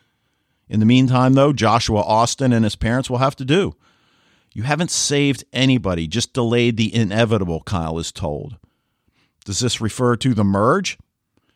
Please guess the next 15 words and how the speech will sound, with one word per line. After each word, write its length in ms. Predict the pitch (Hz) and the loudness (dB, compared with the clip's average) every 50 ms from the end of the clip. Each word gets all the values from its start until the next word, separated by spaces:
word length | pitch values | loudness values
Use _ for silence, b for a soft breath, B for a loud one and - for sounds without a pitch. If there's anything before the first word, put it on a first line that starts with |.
| _ _ _ _ | _ _ _ _
"You 100 | - 110 | -10 -10
can't 480 | 107 - - - 147 139 143 - _ - | -8 -6 -4 -2 0 0 -2 -4 _ -8
send 460 | - - - - 131 135 135 131 117 | -8 -6 -2 0 2 2 2 2 0
any 220 | - 127 131 131 135 | 0 0 0 2 2
more 280 | 131 120 120 123 123 | 4 4 4 4 4
of 100 | 120 110 | 2 2
us 120 | 120 110 101 | 0 -4 -4
back," 460 | 98 90 - 123 131 156 147 - - | -4 -2 -2 0 0 -2 -4 -6 -6
Josh's 460 | - 104 107 92 95 - - 90 - | -4 -2 -2 -2 -2 -4 -6 -8 -8
father 400 | - - 101 98 95 90 82 90 | -8 -4 -4 -2 -2 -2 -4 -4
tells 300 | - - 113 92 92 - | -4 -4 -2 -2 -2 -4
Kyle 380 | - - 110 98 98 104 104 98 | -6 -4 -4 -2 -2 0 -2 -2
as 120 | 95 - | -2 -4
he 320 | - - - 175 202 214 202 | -6 -8 -6 -6 -4 -4 -4
drains 520 | 143 120 117 120 113 107 107 107 104 - | -2 0 0 2 2 2 2 0 -2 -2